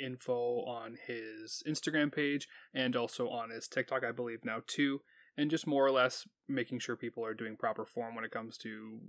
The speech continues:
most exercises. He does a lot of question, uh, Q and A's when it comes to stereotypes in the health industry and more or less kind of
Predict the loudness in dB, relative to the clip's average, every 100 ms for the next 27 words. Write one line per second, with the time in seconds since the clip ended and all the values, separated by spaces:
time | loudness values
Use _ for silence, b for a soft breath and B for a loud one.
0 | -12 -8 -6 -6 -8 -8 -6 -2 0 0
1 | 0 4 4 4 0 -2 B B B 4
2 | 4 6 2 0 0 0 0 -4 -2 -2
3 | -4 -2 2 2 2 0 -2 -4 -4 -4
4 | -4 -6 -8 -6 -4 -4 -8 B _ -2
5 | 0 4 6 6 4 4 2 -2 -2 -2
6 | -2 -2 2 4 4 2 0 -2 0 0
7 | 0 -2 -2 -2 -4 -6 -4 -2 -2 -4
8 | -4 -4 -4